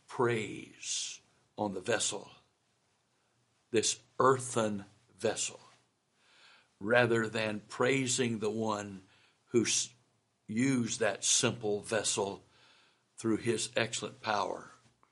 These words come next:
we have crossed the line that God is not okay with.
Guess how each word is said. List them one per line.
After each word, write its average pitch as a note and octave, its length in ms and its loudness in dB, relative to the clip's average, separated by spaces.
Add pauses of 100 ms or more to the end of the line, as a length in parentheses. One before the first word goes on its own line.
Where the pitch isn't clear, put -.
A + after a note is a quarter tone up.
(480)
we G#2+ 120 -6
have F#2 260 -14
crossed G#2 380 -4
the A#2 60 -4
line F#2 580 -6 (320)
that G2+ 180 -14
God F#2+ 300 -2
is - 160 -6
not F2+ 320 -10
okay - 400 -8
with. - 400 -20